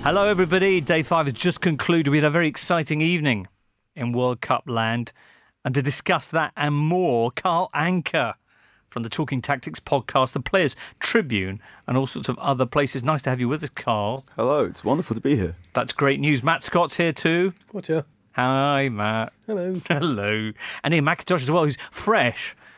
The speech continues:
Speaker 1: from quite literally dropping the Totally Football quiz. Ian, what was the best question that you asked at halftime of the England game this evening?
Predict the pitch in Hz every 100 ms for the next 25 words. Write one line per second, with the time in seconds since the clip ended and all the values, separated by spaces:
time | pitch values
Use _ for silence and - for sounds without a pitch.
0 | - - 120 - 139 139 139 - 143 131
1 | 151 - 120 123 - 143 143 143 - 143
2 | 202 - 185 135 208 190 165 190 175 180
3 | 127 160 139 - 151 139 - 113 113 127
4 | 127 127 120 - - 117 113 - 113 110
5 | 107 110 107 110 113 117 - 120 110 101